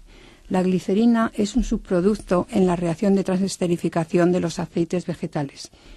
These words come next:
y es un problema, eh, la eliminación.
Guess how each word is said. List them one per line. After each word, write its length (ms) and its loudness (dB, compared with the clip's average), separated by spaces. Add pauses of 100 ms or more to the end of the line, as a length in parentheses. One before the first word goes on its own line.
(320)
y 140 2
es 140 0
un 100 2
problema, 640 2
eh, 140 0
la 100 2
eliminación. 640 -2